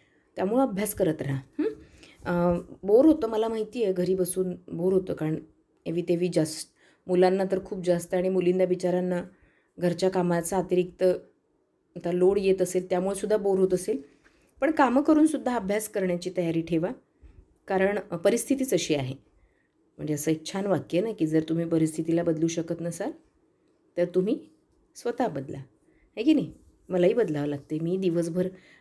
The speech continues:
वेगळ्या मूडमध्ये असते आता हल्ली, कारण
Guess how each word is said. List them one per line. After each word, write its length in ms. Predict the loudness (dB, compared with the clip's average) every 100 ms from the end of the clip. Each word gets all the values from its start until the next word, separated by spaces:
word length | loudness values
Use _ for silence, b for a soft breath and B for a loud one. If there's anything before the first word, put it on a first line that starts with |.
| B
वेगळ्या 280 | 0 2 2
मूडमध्ये 440 | 4 2 2 2
असते 240 | 2 0 -6
आता 160 | -6
हल्ली, 300 | -6 -4 -4 -6 b b b b b _ -4
कारण 260 | 0 2